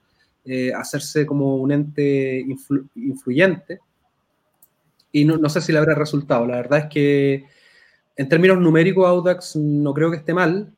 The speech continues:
eh, por algo se compra, ¿no es cierto? Por algo genera esa atracción de inversores, pero claro, se podría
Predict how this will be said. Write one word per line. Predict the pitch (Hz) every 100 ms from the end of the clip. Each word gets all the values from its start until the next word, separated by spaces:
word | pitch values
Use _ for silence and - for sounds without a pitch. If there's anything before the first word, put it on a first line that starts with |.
| - 131
eh, | 131 127 123 -
por | - 131
algo | 147 156 160
se | 160 151
compra, | 170 151 151 143
¿no | 147
es |
cierto? | 156 147 - 151
Por | 139
algo | 135 147
genera | 151 147 151 151 147 147 143 147 _ _ _ _
esa | 143 151
atracción | 135 135 - 151 151
de |
inversores, | 151 143 147 - 165 170 196 - _ _ _ _ _ _ _
pero | 139 151
claro, | 233 247 233 233 -
se | - - 151
podría | 156 156 196 214 214 220